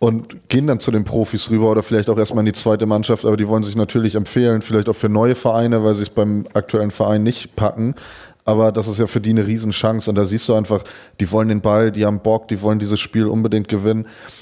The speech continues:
Ich finde sowieso im Jugendbereich sieht man immer noch ein bisschen mehr teilweise,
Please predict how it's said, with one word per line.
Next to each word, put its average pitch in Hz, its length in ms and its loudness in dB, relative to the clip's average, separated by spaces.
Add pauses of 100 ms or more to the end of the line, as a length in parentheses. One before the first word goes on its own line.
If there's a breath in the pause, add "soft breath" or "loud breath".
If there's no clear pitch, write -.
(100)
Ich 127 120 -2
finde 147 200 2
sowieso 131 380 2
im 135 100 0
Jugendbereich 123 560 0
sieht - 220 -8
man 131 160 -2
immer 127 160 0
noch 123 240 -2
ein 120 80 -4
bisschen 127 360 0
mehr 135 300 0
teilweise, 113 640 2